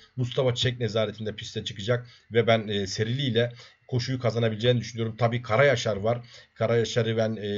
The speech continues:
yakın takip edip, Karayaşar kumda pek başarılı değil. E, yakın takip edip, düzlüğe yakın arttırıp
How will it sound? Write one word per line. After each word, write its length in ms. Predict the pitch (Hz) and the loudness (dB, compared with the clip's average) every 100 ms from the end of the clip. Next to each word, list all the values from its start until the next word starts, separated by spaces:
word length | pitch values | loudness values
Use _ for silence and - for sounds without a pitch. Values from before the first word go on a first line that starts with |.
| 101 104 | -4 0
yakın 280 | 123 123 | 0 0
takip 320 | 131 110 101 98 | -2 -2 -2 -6
edip, 180 | 113 120 | -6 -2
Karayaşar 420 | 107 104 107 101 | -2 -2 -4 -6
kumda 240 | 113 107 | -6 -6
pek 200 | 104 98 | -4 -6
başarılı 420 | 101 - 98 92 | -6 -4 -6 -6
değil. 240 | 110 131 127 - - - | -4 -4 -4 -16 -20 -10
E, 60 | |
yakın 320 | 104 139 151 123 | 0 0 2 -2
takip 300 | 110 98 101 | -4 -4 -6
edip, 200 | 107 92 | -8 -4
düzlüğe 320 | 113 110 120 | -4 0 0
yakın 280 | 107 113 113 | 0 -4 -4
arttırıp 500 | 135 120 - 113 113 | -4 -4 -4 -6 -6